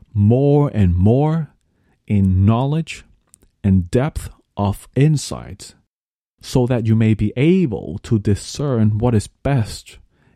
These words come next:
and pure and blameless for the day of Jesus Christ. The affection of Christ is an appropriate affection that desires more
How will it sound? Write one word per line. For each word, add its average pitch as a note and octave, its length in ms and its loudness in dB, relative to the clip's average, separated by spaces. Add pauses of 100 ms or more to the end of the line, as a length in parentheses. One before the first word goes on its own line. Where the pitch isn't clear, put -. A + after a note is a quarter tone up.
and G2 240 2
pure G2+ 560 0 (120)
and F#2+ 320 -4
blameless C#3+ 760 -2 (400)
for - 280 -8
the F#2 100 2
day A2 180 0
of G#2 140 -2
Jesus G#2+ 320 -4
Christ. - 420 -12 (1400)
The A#2 200 2
affection A2+ 760 -4
of - 240 -10
Christ - 680 -8 (600)
is C3 160 0
an B2+ 120 2
appropriate C3+ 840 -2
affection E2+ 640 -10 (600)
that B2 160 -2
desires D3 840 -2
more C#3 340 0